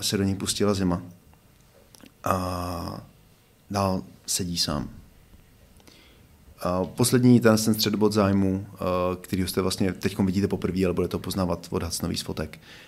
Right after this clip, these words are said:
eh, bude Maxim Lacroix, který vypadá, že je absolutním živlem téhletý party. Eh, když ho vidíte poprvé, tak pravděpodobně prostě zrovna zvedná hlavu od nějakého jako zrcadla s kokainem, který následně jako v servírka jako bere, zase přinísí jako někomu dalšímu.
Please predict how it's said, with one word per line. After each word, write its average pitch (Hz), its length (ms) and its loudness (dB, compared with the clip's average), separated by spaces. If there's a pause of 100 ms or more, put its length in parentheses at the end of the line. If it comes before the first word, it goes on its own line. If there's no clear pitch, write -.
(140)
eh, 85 440 0
bude 92 160 0
Maxim 87 320 -2
Lacroix, 87 440 -2
který 95 260 -2
vypadá, 87 300 0
že 98 120 0
je - 40 -2
absolutním 90 460 -4
živlem 82 340 -4
téhletý 85 380 -6
party. 80 420 -4 (260)
Eh, 87 420 -2
když 87 160 -2
ho 92 60 2
vidíte 92 180 -2
poprvé, 90 380 -2
tak 95 160 -6
pravděpodobně 90 640 -2
prostě - 260 -4
zrovna 90 280 0
zvedná 87 680 0
hlavu 85 500 -4
od 92 140 2
nějakého 90 280 -2
jako 87 140 -2
zrcadla 87 380 -4
s - 40 -4
kokainem, 90 600 -2 (340)
který 95 240 2
následně 90 420 0
jako 87 440 -2 (200)
v - 100 -10
servírka 87 420 -4
jako 90 160 -6
bere, 92 260 -2
zase 90 260 -6
přinísí 85 340 -6
jako 82 120 -8
někomu 85 260 -6
dalšímu. 87 460 -4